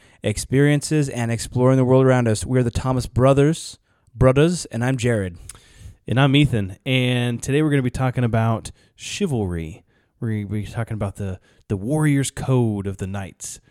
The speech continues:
Speaker 1: That's
Speaker 2: Uh,
Speaker 1: right.
Speaker 2: a couple, uh, I don't know, I say a couple episodes back, maybe thirty episodes back,
Speaker 1: <laughs>
Speaker 2: we did, uh, we talked about the samurai code of Bushido.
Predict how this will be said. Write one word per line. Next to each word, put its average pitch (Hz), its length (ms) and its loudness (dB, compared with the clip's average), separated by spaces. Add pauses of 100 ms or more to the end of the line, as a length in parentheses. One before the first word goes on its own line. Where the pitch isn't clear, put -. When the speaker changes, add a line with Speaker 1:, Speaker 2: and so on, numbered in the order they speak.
(220)
Speaker 1:
That's 107 180 -2
Speaker 2:
Uh, 104 40 0
Speaker 1:
right. 95 240 0
Speaker 2:
a 98 40 -10
couple, 139 720 0
uh, 104 560 -4
I 98 200 -12
don't 113 100 -6
know, 98 160 -10 (120)
I 107 60 -8
say 110 160 -6
a 98 60 -6
couple 123 280 -4
episodes 101 380 -4
back, 104 160 -6
maybe 117 260 -2 (280)
thirty 160 480 4
episodes 113 440 0
back, 120 360 0 (120)
Speaker 1:
<laughs> - 140 -20
Speaker 2:
we 143 140 0
did, 127 340 2
uh, 117 180 2
we 117 60 0
talked 123 240 -6
about 117 220 -6
the 110 180 -6
samurai 131 560 -2
code 113 400 -2
of 101 180 -6
Bushido. 117 680 -2